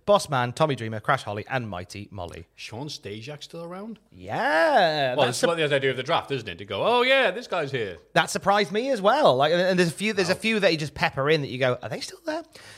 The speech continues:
Speaker 1: SmackDown, run by Vince McMahon, gets The Rock, Kurt Angle, Chris Benoit, Hulk Hogan, Billy and Chuck with Rico, Edge, Rikishi, Devon Dudley, Mark Henry, Maven, Billy Kidman, Tajiri,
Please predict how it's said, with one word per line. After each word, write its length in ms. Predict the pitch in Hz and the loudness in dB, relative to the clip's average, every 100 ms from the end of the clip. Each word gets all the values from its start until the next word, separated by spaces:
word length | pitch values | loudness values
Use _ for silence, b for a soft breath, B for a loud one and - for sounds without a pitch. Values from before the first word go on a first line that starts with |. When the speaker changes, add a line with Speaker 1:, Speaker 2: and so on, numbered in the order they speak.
| B | B
Speaker 1:
SmackDown, 840 | - 196 262 269 - 180 135 123 | -10 4 4 6 6 6 6 4
run 140 | 156 170 | 4 8
by 120 | 160 | 6
Vince 260 | 143 175 175 | 6 2 2
McMahon, 360 | 170 160 156 | 4 4 6
gets 220 | 156 151 | 2 2
The 140 | - 170 | 4 6
Rock, 380 | 175 131 - - | 8 6 2 2
Kurt 240 | 175 170 | 4 6
Angle, 300 | 156 143 160 | 4 2 0
Chris 300 | 156 - 190 | -2 2 2
Benoit, 500 | - 165 147 135 156 - | 6 4 6 6 6 2
Hulk 280 | - 196 196 | 2 2 4
Hogan, 400 | 151 143 165 170 - | 2 2 -2 -4 2
Billy 260 | 170 196 | 2 4
and 120 | 175 | 0
Chuck 320 | 151 165 156 - | 0 0 0 0
with 260 | 156 143 | -2 0
Rico, 440 | 139 156 - 123 131 B B B B B _ | -2 -4 0 -2 -2 B B B B B _
Edge, 420 | 156 190 180 - - - | 4 4 2 -6 -8 0
Rikishi, 640 | 151 - 156 - 160 170 _ - | 0 2 -2 2 0 -2 _ 0
Devon 420 | 185 214 170 139 | 2 4 4 4
Dudley, 400 | 131 113 131 143 | -2 -2 -4 -6
Mark 300 | 123 151 185 | -2 0 0
Henry, 380 | - 143 139 156 | -2 -4 -4 -8
Maven, 600 | 131 139 165 160 156 165 | -4 -2 0 0 -4 -6
Billy 240 | - 160 165 | -2 -2 -2
Kidman, 460 | - 151 139 143 | -4 -6 -2 -4
Tajiri, 600 | 147 120 110 156 156 165 | -4 -4 2 2 2 -2